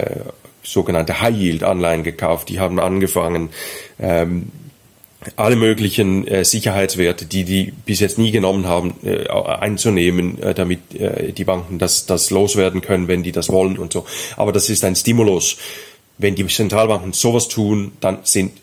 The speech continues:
wir häufig am Ende von einem sehr, sehr dunklen Punkt. Und, und wir haben gesagt,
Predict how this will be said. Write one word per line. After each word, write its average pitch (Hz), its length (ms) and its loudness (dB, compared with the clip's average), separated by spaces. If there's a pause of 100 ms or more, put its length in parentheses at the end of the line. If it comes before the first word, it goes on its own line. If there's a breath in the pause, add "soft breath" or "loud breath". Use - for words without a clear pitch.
(260)
wir 92 340 -2
häufig 98 680 -2
am 95 180 -2
Ende 95 480 2
von 95 300 -2
einem 87 400 -2
sehr, 107 240 2
sehr 92 180 2
dunklen 90 420 -2
Punkt. - 360 -10
Und, 95 280 -4
und 92 180 -2
wir 110 160 4
haben 117 140 2
gesagt, 92 380 0